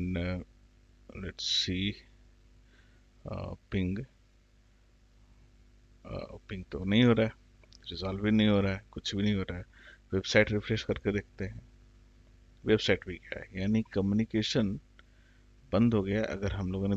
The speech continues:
वीपीएन डिस्कनेक्ट किया तो। तो ये था वीपीएन।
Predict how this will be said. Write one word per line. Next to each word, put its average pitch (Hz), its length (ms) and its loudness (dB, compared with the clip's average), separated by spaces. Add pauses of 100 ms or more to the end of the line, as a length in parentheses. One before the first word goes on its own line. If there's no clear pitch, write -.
वीपीएन 98 260 -6
डिस्कनेक्ट - 440 -8
किया 65 260 -16
तो। - 160 -20 (1000)
तो 110 80 4
ये 113 180 8 (100)
था 120 160 10
वीपीएन। 104 440 2